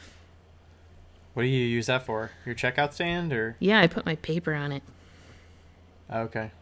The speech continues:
Speaker 1: nice.
Speaker 2: Yeah.
Speaker 1: Yeah, I have the, like, fold in half. They're black, uh, plastic. I think I got 'em at Walmart, maybe. But, yeah, they're, the, I'm,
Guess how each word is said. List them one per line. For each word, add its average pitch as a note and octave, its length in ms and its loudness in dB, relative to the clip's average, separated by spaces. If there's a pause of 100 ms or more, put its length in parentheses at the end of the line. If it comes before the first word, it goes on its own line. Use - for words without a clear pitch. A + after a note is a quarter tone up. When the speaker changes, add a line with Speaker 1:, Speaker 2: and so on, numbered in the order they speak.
(200)
Speaker 1:
nice. - 460 -12
Speaker 2:
Yeah. D#3 240 -4 (500)
Speaker 1:
Yeah, B2+ 200 8
I A#2+ 120 12
have D#3 200 10
the, C3+ 160 10
like, A#2+ 300 4
fold B2+ 520 2
in B2 100 2
half. B2 680 4
They're B2 300 6
black, A#2+ 520 8 (680)
uh, A2 200 0 (100)
plastic. A#2 1000 2
I - 80 -10
think F#3+ 180 2
I G3+ 80 6
got D#3 140 6
'em C#3+ 100 2
at A#2+ 100 0
Walmart, C#3 540 0
maybe. E3+ 580 -2 (2000)
But, A#2 320 0 (640)
yeah, G#2 380 -4
they're, B2+ 220 0
the, B2 200 -4 (420)
I'm, C3 380 2